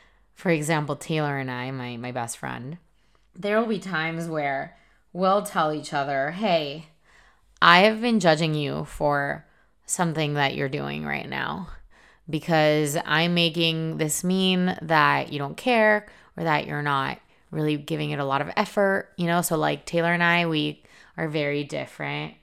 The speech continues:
when it comes to planning. She loves throwing out different ideas and talking about, you know, what we're going to do, like, way in advance. And, um, and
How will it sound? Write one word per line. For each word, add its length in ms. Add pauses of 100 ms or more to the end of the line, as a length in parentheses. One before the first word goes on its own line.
(360)
when 160
it 100
comes 300
to 80
planning. 720 (480)
She 320
loves 520 (360)
throwing 420
out 200
different 300
ideas 760
and 160
talking 400
about, 420 (340)
you 120
know, 180
what 400
we're 140
going 220
to 100
do, 640
like, 180
way 400
in 80
advance. 800 (400)
And, 540
um, 540 (440)
and 200